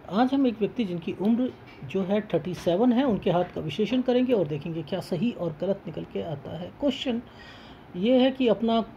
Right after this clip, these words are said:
अपना घर जो है कब तक बनेगा, क्या मैं अपना अच्छी खासी पैसा, अच्छा खासा पैसा कमा पाऊँगा, नहीं कमा पाऊँगा, और आगे लाइफ में क्या लिखा है वो मुझे बता दीजिए। और मेरे हाथ में चंद्र रेखा पर कोई मछली का निशान अगर है तो उसका मतलब भी समझा दीजिएगा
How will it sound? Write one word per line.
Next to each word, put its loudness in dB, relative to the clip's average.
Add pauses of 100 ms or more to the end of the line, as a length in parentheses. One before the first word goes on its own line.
(200)
अपना -2
घर 2
जो -2
है 2
कब -6 (100)
तक -2 (100)
बनेगा, 2 (160)
क्या -2
मैं 0
अपना -4 (120)
अच्छी -2
खासी 0
पैसा, -2
अच्छा 0
खासा 2
पैसा 0
कमा 0
पाऊँगा, 4
नहीं 2
कमा -2
पाऊँगा, 2 (580)
और 2
आगे 4
लाइफ 4
में 2
क्या 4
लिखा 2
है 4
वो -2
मुझे -6
बता -12
दीजिए। -16
और 0
मेरे 4
हाथ 0
में 0
चंद्र 0
रेखा 2
पर 0
कोई 2
मछली -2
का 2
निशान 0 (400)
अगर 2
है 4
तो -8
उसका -2
मतलब 0
भी 0
समझा 4
दीजिएगा 2